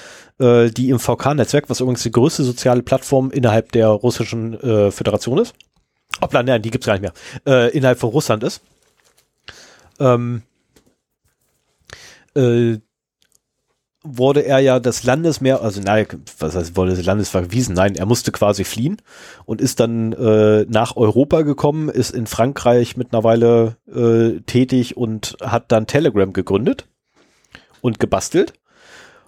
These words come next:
und hat sich jetzt hingestellt und zumindest gesagt, dass er nicht Daten in irgendeiner Art und Weise an das russische Regime weitergeben wollen würde.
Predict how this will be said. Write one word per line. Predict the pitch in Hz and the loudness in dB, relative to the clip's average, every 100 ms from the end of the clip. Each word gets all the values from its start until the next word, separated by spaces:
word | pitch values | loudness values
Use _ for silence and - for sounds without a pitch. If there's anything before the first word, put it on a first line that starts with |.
| _ _ - | _ _ 2
und | 131 131 - - - | 2 2 -4 -10 -4
hat | 113 139 | -4 -2
sich | 151 | -2
jetzt | 131 - | -2 0
hingestellt | 143 185 - 156 165 165 | 0 0 0 2 2 2
und | 147 143 147 _ _ _ _ _ _ _ _ - | 0 -2 -6 _ _ _ _ _ _ _ _ -10
zumindest | - 135 131 147 190 190 196 - | -2 0 2 2 2 2 2 2
gesagt, | 170 143 117 113 147 214 294 370 392 - - - _ | 0 0 2 4 4 4 2 0 -4 -10 -14 -14 _
dass | 160 170 - | 0 0 0
er | 139 156 160 160 - - | 0 4 4 2 -4 -14
nicht | 139 120 123 196 - - - - 123 | -10 -6 -2 -2 -4 -10 -12 -6 0
Daten | 127 156 - 180 170 - _ _ _ _ _ _ | 0 0 -4 -10 -12 -14 _ _ _ _ _ _
in | - 131 | -2 -2
irgendeiner | 131 151 160 - 131 139 | 2 2 2 0 0 2
Art | 127 135 | 2 0
und | 127 107 | 0 0
Weise | 107 120 127 135 127 120 | 2 2 2 4 4 2
an | 120 | 0
das | 117 - | 0 -2
russische | 139 - 135 - 131 117 | -6 0 0 2 0 0
Regime | 104 120 139 110 | -2 -2 0 2
weitergeben | 123 127 117 117 110 | 2 0 -2 -2 0
wollen | 110 113 110 | 2 2 0
würde. | 110 135 277 | 2 2 2